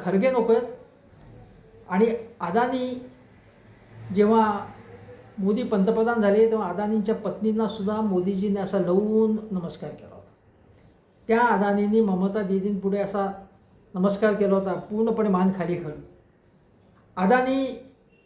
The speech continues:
यांचे, यांनी ज्यांना ज्यांना अंकित केलेले आहे, असा कोणी इंडिया आघाडीचा जर झाला मुख्य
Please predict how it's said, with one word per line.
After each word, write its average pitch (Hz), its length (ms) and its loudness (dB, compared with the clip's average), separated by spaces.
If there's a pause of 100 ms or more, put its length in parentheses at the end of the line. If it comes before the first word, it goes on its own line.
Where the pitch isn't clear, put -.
(720)
यांचे, 220 760 2
यांनी 208 240 2
ज्यांना 214 340 0
ज्यांना 226 380 0
अंकित 180 380 -6
केलेले 190 460 0
आहे, 147 380 -10 (480)
असा 262 240 -6
कोणी 233 300 6
इंडिया 208 360 2
आघाडीचा 190 480 -2
जर 190 140 -4
झाला 180 280 -4
मुख्य 180 340 -4